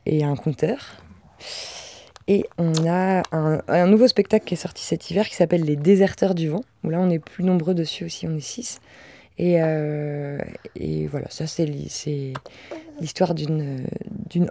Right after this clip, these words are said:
horde de personnages qui a déserté la grande nation des vents et qui a décidé d'errer dans la ville pour ouvrir des parenthèses de temps perdu. Des petits moments de bonheur qu'on ne nous autorise plus trop à vivre aujourd'hui, euh, à une chanson, un morceau de musique,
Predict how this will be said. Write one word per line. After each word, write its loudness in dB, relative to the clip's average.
horde 6
de 2
personnages 2
qui 0
a 4
déserté 2
la 6
grande 4
nation 0
des 4
vents 0
et -2
qui -12
a -6
décidé -2
d'errer 2
dans -2
la -6
ville -2
pour -10
ouvrir -2
des -4
parenthèses -2
de -12
temps -2
perdu. -4
Des 0
petits -4
moments 8
de 2
bonheur 4
qu'on -4
ne 0
nous -2
autorise -6
plus -10
trop 0
à 4
vivre -4
aujourd'hui, -6
euh, -14
à -10
une -6
chanson, -10
un -8
morceau -8
de -2
musique, -6